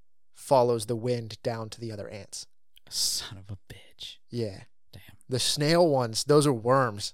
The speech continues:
Speaker 2: Yeah.
Speaker 1: And they will fill up the entire body.
Speaker 2: Yeah, and then they got the crazy eyes.
Speaker 1: Yep.
Speaker 2: That's disgusting. I feel so bad for the snail. I'm just
Speaker 1: That
Speaker 2: looking
Speaker 1: stuff's
Speaker 2: at it like,
Speaker 1: wild.
Speaker 2: "Poor little dude just trapped in there."
Speaker 1: Yeah.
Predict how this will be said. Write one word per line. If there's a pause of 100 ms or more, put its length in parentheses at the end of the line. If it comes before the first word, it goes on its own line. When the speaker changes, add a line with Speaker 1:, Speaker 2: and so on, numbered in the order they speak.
Speaker 2:
Yeah. (760)
Speaker 1:
And
they
will
fill
up
the
entire
body.
Speaker 2:
Yeah,
and
then
they
got
the
crazy
eyes. (200)
Speaker 1:
Yep. (440)
Speaker 2:
That's
disgusting.
I
feel
so
bad
for
the
snail.
I'm
just
Speaker 1:
That
Speaker 2:
looking (160)
Speaker 1:
stuff's
Speaker 2:
at
it
like,
Speaker 1:
wild.
Speaker 2:
"Poor
little
dude
just
trapped
in
there." (300)
Speaker 1:
Yeah.